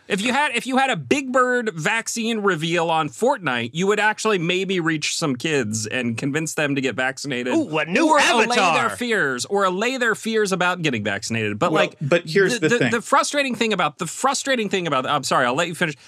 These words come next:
Speaker 1: But the frustrating thing about all this is that it is just another manifestation of adults fighting about ad-,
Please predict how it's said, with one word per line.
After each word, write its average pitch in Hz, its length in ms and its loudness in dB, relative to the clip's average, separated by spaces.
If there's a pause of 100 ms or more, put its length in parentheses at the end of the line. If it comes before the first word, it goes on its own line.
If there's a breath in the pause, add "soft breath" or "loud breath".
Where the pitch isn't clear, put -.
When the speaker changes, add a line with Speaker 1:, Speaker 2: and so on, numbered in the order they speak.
Speaker 1:
But 185 120 -4
the 196 60 0
frustrating 285 540 0
thing 220 160 0
about 196 200 2
all 147 100 2
this 139 200 -2
is 147 140 -4
that 180 220 0
it 202 180 0
is 196 180 0
just 202 360 -2
another 175 320 0
manifestation 156 720 -4
of 127 80 -2
adults 117 420 -2
fighting 107 520 -2 (300 soft breath)
about 113 440 0
ad-, 104 240 -6